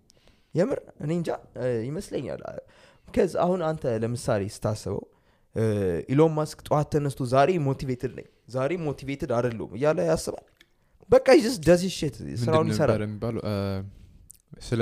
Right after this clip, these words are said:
Speaker 2: ሞቲቬሽን የምትጠብቅ ከሆነ ሌዚ ነህ።
Speaker 1: ራሱ እንኳን እንደዚህ ብሏል የሆነ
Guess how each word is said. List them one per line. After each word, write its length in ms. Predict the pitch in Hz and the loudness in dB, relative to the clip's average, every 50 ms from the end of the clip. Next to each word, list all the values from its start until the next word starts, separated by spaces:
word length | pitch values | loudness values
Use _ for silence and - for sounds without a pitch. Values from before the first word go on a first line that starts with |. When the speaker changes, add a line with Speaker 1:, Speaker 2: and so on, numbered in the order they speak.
| 113 113 107 104 92 101 | 2 2 2 2 0 2
Speaker 2:
ሞቲቬሽን 500 | 110 127 139 - 151 147 156 - 165 147 | 2 2 2 4 2 2 2 2 0 -2
የምትጠብቅ 420 | 135 127 - - 123 123 139 131 | -2 -4 -4 -4 -2 -2 -2 -4
ከሆነ 240 | - - 139 151 170 156 | -2 -2 -2 -2 0 0
ሌዚ 240 | 113 104 104 101 98 95 | 0 0 0 0 -2 -4
ነህ። 140 | 85 95 - - _ _ _ _ _ _ _ _ _ _ _ _ _ _ _ _ _ _ _ _ - - _ - - - - | -8 -10 -14 -16 _ _ _ _ _ _ _ _ _ _ _ _ _ _ _ _ _ _ _ _ -20 -20 _ -20 -18 2 8
Speaker 1:
ራሱ 280 | - 233 262 359 - - | 12 12 12 12 12 10
እንኳን 260 | 269 208 - - 277 | 4 0 0 0 0
እንደዚህ 280 | - 247 196 175 160 170 | 4 6 4 4 4 2
ብሏል 240 | 160 - 143 131 120 127 | 2 4 6 6 8 8
የሆነ 200 | 135 139 139 | 6 6 6